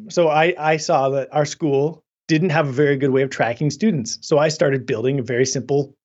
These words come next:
way of doing that. And remember, I have less than a year of experience at this point. So I have a way of tracking students. And then people say, "Oh, you know what? It'd be great if their pictures were on there."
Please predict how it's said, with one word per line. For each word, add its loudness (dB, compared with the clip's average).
way 2
of -2
doing 4
that. -2
And 2
remember, 4
I 4
have 0
less 0
than 0
a 0
year 2
of 0
experience -4
at -8
this -10
point. -12
So 2
I 2
have 2
a 6
way 4
of 0
tracking -4
students. -8
And 2
then 2
people 0
say, -2
"Oh, 4
you 0
know 4
what? 4
It'd 0
be 0
great 0
if -6
their 0
pictures -2
were 0
on -2
there." -8